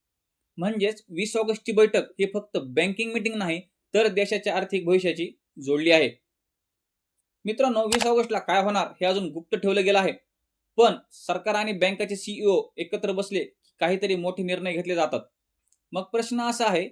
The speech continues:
लोन स्वस्त होणार का, नवीन स्कीम येणार का, की मोठ्या बँका एकत्र करून नवे बँकिंग युग सुरू होणार? हे सगळं आपण वीस ऑगस्टला पाहणार आहोत.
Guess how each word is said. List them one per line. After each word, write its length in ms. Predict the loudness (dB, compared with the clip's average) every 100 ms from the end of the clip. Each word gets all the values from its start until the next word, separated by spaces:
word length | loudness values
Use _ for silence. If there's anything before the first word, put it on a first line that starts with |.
| _
लोन 280 | -6 -4 -4
स्वस्त 280 | -4 -4 -2
होणार 280 | 0 0 0
का, 180 | -2 -4 _ _ _ _ _ -8
नवीन 260 | -4 -4
स्कीम 340 | -6 -6 -4 -2
येणार 260 | 0 -2
का, 160 | -2 -4 -6 _ _ -6
की 60 |
मोठ्या 300 | -4 -4 -2
बँका 340 | -2 -2 0 0
एकत्र 340 | 0 -2 -4 -2
करून 260 | -2 -4 -8
नवे 260 | -6 0 2
बँकिंग 360 | 2 0 -2 -4
युग 100 | -4
सुरू 220 | 0 2
होणार? 200 | 2 -2 -4 _ _ _ _
हे 120 | 6 8
सगळं 240 | 8 8
आपण 280 | 6 4 -2 0
वीस 280 | 2 6
ऑगस्टला 380 | 6 4 4 2
पाहणार 320 | 4 2 6 6
आहोत. 220 | 4